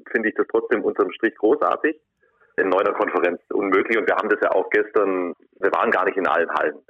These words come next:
Und das ist auch überhaupt nicht despektierlich gemeint, sondern das ist einfach nur nicht möglich. Also du konzentrierst dich auf die Schauplätze, an denen noch was Relevantes passiert und du hast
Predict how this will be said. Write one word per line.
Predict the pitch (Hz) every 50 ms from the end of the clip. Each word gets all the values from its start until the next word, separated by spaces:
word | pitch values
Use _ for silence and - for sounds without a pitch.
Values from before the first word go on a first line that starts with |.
| _ -
Und | 98 98 -
das | 107 101
ist | 92 95
auch | 110 110 107
überhaupt | 104 104 104 107 -
nicht | 110 - -
despektierlich | 101 - - 98 - - 123 127 127 120 -
gemeint, | 110 95 95 95 104 98 -
sondern | 104 92 92 90 -
das |
ist | - 90
einfach | 92 - 98 95
nur | 95 95 101 101 98 98 95 92 -
nicht | 101 113 110 -
möglich. | 110 98 101 101 - 73 - - _ - -
Also | 82 85 85
du | 85 85
konzentrierst | - - 104 98 - 95 82 - 107 110 - -
dich | 95 92 95
auf | 92 - - -
die | 104 101 101 104 101 _ - - - - _
Schauplätze, | - - 98 92 104 107 - - _ _ - 107 104 101 - - - 113 92
an | 87 95 98 92
denen | - 98 107 110 107 101
noch | 98 98 95 -
was | - 92 - -
Relevantes | 104 98 92 85 90 92 104 104 104 - - -
passiert | 95 87 - - - 143 147 147 - _ _ _ _ _ _ _ _ _ - - _ _ _ _ _
und | - 95 92 90 87 87 85 - _ _ _
du | - 92
hast | - -